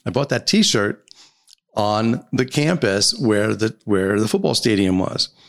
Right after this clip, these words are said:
And sure enough, that shirt was thirty-five dollars. I didn't think twice. Happily spent the money.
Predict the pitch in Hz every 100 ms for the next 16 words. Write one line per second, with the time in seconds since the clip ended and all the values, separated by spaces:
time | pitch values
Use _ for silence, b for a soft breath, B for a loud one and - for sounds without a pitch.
0 | b b b _ _ _ _ 95 92 135
1 | 160 107 113 120 - 98 - - 101 120
2 | 127 170 190 - - 190 147 117 123 123
3 | 233 233 - - - - _ - - 247
4 | 269 170 123 113 123 113 135 143 196 -